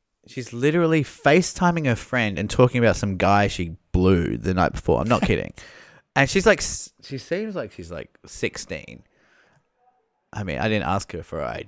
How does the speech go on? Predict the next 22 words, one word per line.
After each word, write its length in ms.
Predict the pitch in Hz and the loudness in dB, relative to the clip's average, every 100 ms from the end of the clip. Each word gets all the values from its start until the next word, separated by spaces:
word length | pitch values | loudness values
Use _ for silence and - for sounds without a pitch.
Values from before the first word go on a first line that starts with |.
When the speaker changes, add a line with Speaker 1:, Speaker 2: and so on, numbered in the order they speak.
| - | -8
Speaker 1:
D, 160 | 80 226 185 233 - 226 | -6 -4 -2 -4 -4 -4
Speaker 2:
<laughs> 420 | 240 - - - | -4 -8 -10 -2
Speaker 1:
but 240 | - 131 95 | 6 6 6
she 140 | 143 | -2
seemed 400 | 120 - 139 151 | -2 -2 -2 -2
like 160 | 147 117 | -4 -4
sixteen. 340 | - 160 - | -4 -4 -4
She 120 | - - | -10 -4
seemed 240 | 190 160 | -4 -2
under 280 | - 131 123 | -2 -2 -4
eighteen, 520 | 110 113 - 113 87 85 | -6 -8 -8 -12 -12 -14
and 80 | 110 | -10
she's, 140 | 110 | -6
Speaker 2:
Yeah. 40 | 101 | -4
Speaker 1:
like, 140 | 110 | -6
having 320 | - 139 147 | -6 -6 -6
this 180 | 139 107 | -6 -8
full 220 | - 165 180 | -4 -4 -2
conversation 540 | 180 151 - 123 127 | -2 -2 0 0 0
with 100 | 110 | -4
her 80 | 95 | -4
friend, 640 | - - 101 85 69 76 | -6 -10 -8 -8 -8 -12